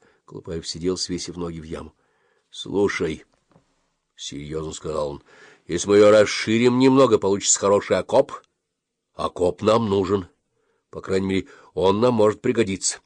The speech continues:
Или, знаешь что, давай лучше вроем здесь столб. Вернее, мачту. На мачту привесим флаг нашего двора. Флаг я придумал такой: череп и скрещённые кости на чёрном фоне».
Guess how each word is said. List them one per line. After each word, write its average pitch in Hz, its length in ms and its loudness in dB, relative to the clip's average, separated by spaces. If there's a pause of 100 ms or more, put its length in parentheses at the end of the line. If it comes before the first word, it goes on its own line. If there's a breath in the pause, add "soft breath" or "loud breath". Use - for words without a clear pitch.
(360 loud breath)
Или, 98 420 -2 (160 loud breath)
знаешь 85 600 -2
что, 78 280 -12
давай 82 280 -8
лучше 78 320 -12
вроем 107 420 -6
здесь 139 360 -6
столб. - 600 -6 (880)
Вернее, 85 320 -2
мачту. 123 580 0
На 73 200 -8
мачту 117 460 -6
привесим - 400 -12
флаг - 380 -10
нашего 131 400 -6
двора. 160 320 -4 (800)
Флаг - 340 -8
я 85 80 -4
придумал 82 300 -10
такой: 80 380 -8
череп - 520 -2 (460)
и - 100 -14
скрещённые 71 680 -10
кости - 420 -10 (160 soft breath)
на 80 100 -8
чёрном 73 340 -4
фоне». 67 320 -8